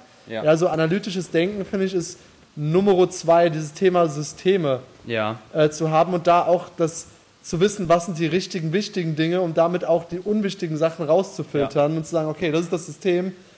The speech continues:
Speaker 2: das ist der schnellste Weg
Speaker 1: M-,
Speaker 2: zum
Speaker 1: man muss
Speaker 2: Ziel.
Speaker 1: natürlich, also ich muss natürlich dazu sagen, ich finde auch immer, viele Wege führen nach Rom. Also ich bin jetzt ja von Natur aus jetzt nicht der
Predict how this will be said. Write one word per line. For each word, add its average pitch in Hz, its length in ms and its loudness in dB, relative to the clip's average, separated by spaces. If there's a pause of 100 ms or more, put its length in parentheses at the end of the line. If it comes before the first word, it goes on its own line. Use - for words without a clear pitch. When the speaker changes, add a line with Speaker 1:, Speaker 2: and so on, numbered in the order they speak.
(140)
Speaker 2:
das 165 120 4
ist 165 100 -4
der 165 60 -2
schnellste 165 500 -2
Weg 156 300 -2 (320)
Speaker 1:
M-, 151 100 -8
Speaker 2:
zum 160 200 -4
Speaker 1:
man 165 120 2
muss 180 120 2
Speaker 2:
Ziel. 165 100 4
Speaker 1:
natürlich, 190 400 -2
also 147 180 -6
ich 160 140 -8
muss 185 160 -6
natürlich 165 240 -6
dazu 147 340 -6
sagen, 147 340 0
ich 139 120 -12
finde 147 180 -6
auch 135 60 -10
immer, 143 180 -6
viele 165 320 -8
Wege 131 240 -4
führen 127 240 -8
nach 110 220 -8
Rom. 147 480 -6 (440)
Also 131 200 -6
ich 160 120 -10
bin 180 100 -4
jetzt 156 200 -2
ja 143 140 2
von 143 300 -6
Natur 147 400 -6
aus 135 100 -8
jetzt 131 180 -10
nicht 147 240 -8
der 123 420 -2